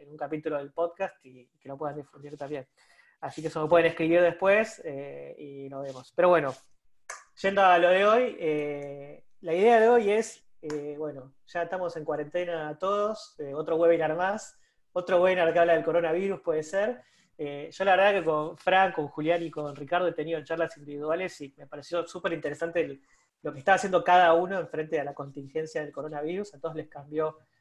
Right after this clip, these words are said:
la forma de trabajar, a mí también, como en, en Sirena. Y lo que se me ocurrió este webinar era que nosotros charlemos un poquitito, que contemos la experiencia que, que nos fue pasando, cómo cambiamos un poco todos nuestros procesos.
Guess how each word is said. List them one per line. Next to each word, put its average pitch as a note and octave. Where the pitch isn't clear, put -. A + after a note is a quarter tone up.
la D3+
forma D#3
de C#3+
trabajar, D3
a D#3+
mí E3
también, E3+
como C#3
en, C#3
en D3+
Sirena. F3+
Y D#3
lo D3+
que -
se -
me E3+
ocurrió G3
este A3+
webinar A3
era F#3
que E3+
nosotros E3
charlemos E3+
un F3
poquitito, E3
que D3+
contemos D3+
la D#3
experiencia F3+
que, C#3+
que C#3+
nos C#3+
fue D#3+
pasando, F3
cómo D#3
cambiamos D3+
un D3
poco D3+
todos D3+
nuestros -
procesos. F3+